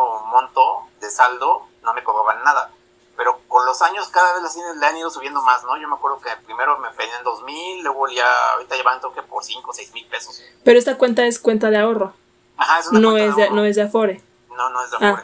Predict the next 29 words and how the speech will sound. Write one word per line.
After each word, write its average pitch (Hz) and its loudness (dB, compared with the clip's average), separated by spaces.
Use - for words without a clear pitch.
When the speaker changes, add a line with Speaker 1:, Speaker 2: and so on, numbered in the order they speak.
Speaker 2:
ok, 190 -4
Speaker 1:
Es 185 -2
una - 0
Speaker 2:
ok. 180 -4
Speaker 1:
cuenta - -2
común 117 -10
y 117 -18
corriente 113 -4
del 107 -8
banco. 107 -2
Speaker 2:
Ok. 214 0
Speaker 1:
Ya 147 4
últimamente 160 -2
también 131 -4
ya 135 -10
están 143 -6
saliendo 131 -6
bancos 120 -2
ya 110 2
que - -20
se - -16
están - -8
poniendo 110 -12
más 107 -4
flexibles, 139 -12
ya 123 -4
no 117 -8
te 117 -12
cobran 110 -2